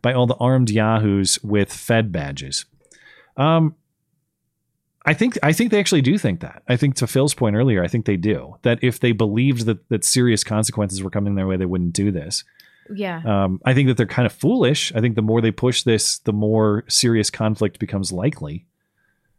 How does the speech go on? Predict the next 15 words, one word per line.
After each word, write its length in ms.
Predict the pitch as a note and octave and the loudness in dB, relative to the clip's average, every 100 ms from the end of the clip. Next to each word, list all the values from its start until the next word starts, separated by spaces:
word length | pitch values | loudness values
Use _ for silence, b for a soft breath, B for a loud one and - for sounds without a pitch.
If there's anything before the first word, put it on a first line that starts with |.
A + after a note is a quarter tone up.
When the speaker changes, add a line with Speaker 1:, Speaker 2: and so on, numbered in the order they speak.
| _ | _
Speaker 1:
But 160 | A2+ G#2+ | 0 2
I 60 | |
suppose 320 | G#2+ - A#2+ G#2+ | 2 2 0 2
they 140 | A2+ | 0
think 200 | A2+ A2 | 2 -2
that 140 | G2+ | -2
they 100 | - | 0
are 100 | A2 | 2
so 320 | G#2 - A2+ A#2+ | 2 2 2 2
insulated 640 | A#2 A#2 A#2 G#2 G2+ F#2+ | 2 0 0 2 0 0
by 220 | F#2+ G2 | 0 0
all 220 | G2 G2 | 0 0
of 140 | G2 F2+ | -2 -2
their, 280 | G2 F#2+ F#2 | -2 0 0
uh, 260 | F2+ F2+ | 0 -2